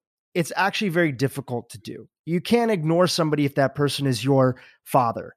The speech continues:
You can't ignore somebody if that person is your mother or your sister or your spouse, right? It's very difficult to ignore what they said to mean, would mean to distance your feeling of affection or love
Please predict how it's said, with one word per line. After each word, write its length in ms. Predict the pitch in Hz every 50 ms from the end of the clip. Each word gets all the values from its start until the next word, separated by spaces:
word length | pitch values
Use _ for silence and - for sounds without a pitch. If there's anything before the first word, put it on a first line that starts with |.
| _ _ _
You 80 | 160 160
can't 220 | - 208 214 214
ignore 280 | 196 165 180 185 185 175
somebody 360 | - - 165 165 160 151 147
if 100 | 135 -
that 200 | 147 139 - -
person 320 | 143 151 143 - - 147
is 160 | 139 131 110 127
your 320 | 131 131 131 127 123 127 - - - _ _ -
mother 600 | 135 143 147 147 143 123 135 123 117 107 104 - - - _ _ _
or 420 | 160 156 151 151 143 143 143 135 - -
your 140 | 147 147 139
sister 720 | - - 160 143 - - - 139 131 123 117 110 113 - _ -
or 260 | 156 151 156 156 147
your 160 | 143 143 135
spouse, 760 | - - - - 143 120 92 82 - - - - - - - _ _ _
right? 280 | 139 147 151 165 - - - - - - _ _
It's 180 | - 175 156 156
very 320 | 147 165 208 220 220 208
difficult 840 | 165 147 196 220 - - 196 - - - 139 131 139 170 - - _ _ _ _ -
to 180 | - 185 - 175
ignore 540 | 160 147 160 160 165 180 190 202 220 220 208
what 220 | 208 202 202 -
they 120 | 185 165
said 500 | 151 - - - 220 214 202 196 175 135
to 120 | - - 156
mean, 480 | 165 175 196 202 190 185 180 151 - - _ _ -
would 180 | 156 156 147
mean 220 | 180 190 190 185 -
to 120 | - 156
distance 720 | 127 113 107 123 180 175 - - 180 180 175 - - - - - - - - -
your 160 | - 160 160 143
feeling 380 | - - 175 180 175 170 160
of 80 | 151 135
affection 840 | 127 123 - - 175 175 175 - - - 175 165 160 156 160 143 - - - _ -
or 120 | 147 135
love 480 | 131 131 143 156 165 160 156 147 131